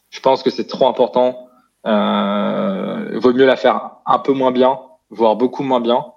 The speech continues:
que de te dire tu vas recruter un cabinet qui va le faire pour toi, parce qu'en fait,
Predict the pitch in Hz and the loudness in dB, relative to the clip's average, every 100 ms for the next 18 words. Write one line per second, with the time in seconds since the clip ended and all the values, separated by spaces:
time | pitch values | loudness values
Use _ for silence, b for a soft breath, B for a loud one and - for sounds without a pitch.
0 | b b b b _ 117 101 117 123 127 | b b b b _ -6 -2 2 2 2
1 | 117 107 110 117 - 113 107 104 107 110 | 0 0 0 -4 -4 -2 -2 -4 -2 -2
2 | 113 104 98 104 - 95 117 107 - 107 | -2 -4 -2 -4 -4 -2 0 0 -4 -4
3 | - 110 - | 0 0 -2